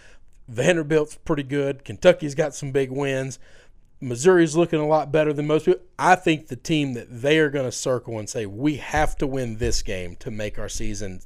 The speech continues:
even come close to successful. This is their Super Bowl. This is the kitchen sink game for them." I don't think it's that for Florida.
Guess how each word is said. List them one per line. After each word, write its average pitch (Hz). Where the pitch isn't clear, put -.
even 120
come 104
close 123
to -
successful. 127
This 160
is 151
their 151
Super 131
Bowl. 117
This 165
is 151
the 143
kitchen 135
sink 107
game 101
for 139
them." 113
I -
don't 160
think 156
it's -
that 131
for 131
Florida. 110